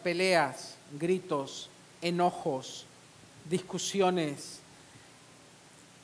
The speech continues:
Toda manifestación de la carne, malas palabras, toda manifestación de la carne, don-, y sobre todo estamos, en el caso hablan de interacción.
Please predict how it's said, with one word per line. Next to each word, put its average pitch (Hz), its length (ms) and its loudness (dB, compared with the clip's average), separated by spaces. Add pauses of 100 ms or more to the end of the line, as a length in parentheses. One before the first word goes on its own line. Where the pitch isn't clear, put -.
(100)
Toda 302 240 12
manifestación 233 960 2
de 233 60 2
la 202 180 8
carne, 208 360 8
malas 190 300 4
palabras, 175 680 4 (560)
toda 302 240 10
manifestación 240 1080 2
de 247 100 4
la 190 220 4
carne, 185 520 8
don-, 165 300 0 (100)
y 202 100 -4
sobre 196 340 0
todo 285 260 4
estamos, 254 380 0 (180)
en 208 140 0
el 196 160 2
caso 254 340 6
hablan 240 340 6 (120)
de 196 60 4
interacción. 185 1000 0